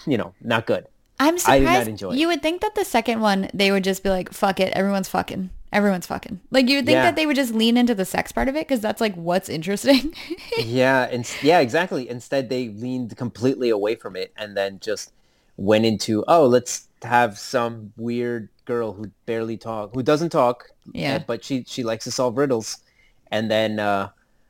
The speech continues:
Speaker 1: you know, for some reason they go to hell, I'm guessing, and
Speaker 2: Yeah.
Speaker 1: then they're just running, they're allowed to just run around hell for some reason.
Speaker 2: Yeah, I
Speaker 1: And then
Speaker 2: guess
Speaker 1: there was a
Speaker 2: so.
Speaker 1: lot of things that just didn't make sense.
Speaker 2: Yeah.
Speaker 1: And then, like,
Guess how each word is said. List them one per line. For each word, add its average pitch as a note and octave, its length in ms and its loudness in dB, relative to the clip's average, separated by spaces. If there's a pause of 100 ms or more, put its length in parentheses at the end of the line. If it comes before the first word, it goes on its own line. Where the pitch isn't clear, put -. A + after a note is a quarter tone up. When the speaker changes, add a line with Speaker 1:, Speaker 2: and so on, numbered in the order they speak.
(120)
Speaker 1:
you G#2 100 -8
know, F#2+ 160 -4
for G#2 160 -10
some A#2 240 0
reason A2 280 0
they G#2+ 100 2
go G#2+ 120 4
to G2+ 60 4
hell, A2 400 2
I'm D#3 140 -4
guessing, G3+ 480 0
and G2+ 160 0
Speaker 2:
Yeah. G#2 60 0
Speaker 1:
then G3+ 240 -2
they're G#2+ 120 2
just G#2+ 340 -8
running, A2 340 0
they're B2 200 6
allowed B2+ 280 2
to B2+ 80 -14
just A2+ 200 -16 (100)
run A2+ 160 -4
around A2 400 -4
hell A2 200 -8
for C3+ 120 -14
some C#3 160 -10
reason. C#3+ 360 -6 (220)
Speaker 2:
Yeah, A3+ 280 -2
I - 60 2
Speaker 1:
And G#3 100 2
then - 80 2
Speaker 2:
guess A3+ 80 -2
Speaker 1:
there E3 80 8
was G#3+ 140 6
a - 20 10
Speaker 2:
so. A3 60 6
Speaker 1:
lot G3+ 180 6
of G3+ 80 0
things G3+ 200 -4
that E3 120 -2
just - 180 -12
didn't B2 220 -4
make A#2 140 -6
sense. - 500 -14
Speaker 2:
Yeah. G3 260 -4 (920)
Speaker 1:
And A#2+ 120 -2
then, A#2 200 0
like, G#2 260 2